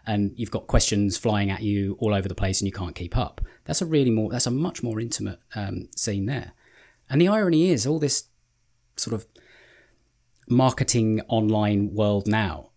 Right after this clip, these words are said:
is kind of just doing, ultimately it's trying to get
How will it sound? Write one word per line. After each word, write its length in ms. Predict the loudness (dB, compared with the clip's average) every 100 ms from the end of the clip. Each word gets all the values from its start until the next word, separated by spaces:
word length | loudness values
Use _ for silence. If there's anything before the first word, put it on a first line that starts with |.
| -10
is 100 | -8
kind 220 | -2 0
of 60 | 2
just 300 | 0 -4 _
doing, 400 | 0 2 2 -2 -8 _ _ _ -20 -14 -8 -8 -8 _ _ _ -6
ultimately 380 | -2 0 0 0
it's 80 |
trying 160 | 0 0
to 60 | 0
get 300 | -2 -4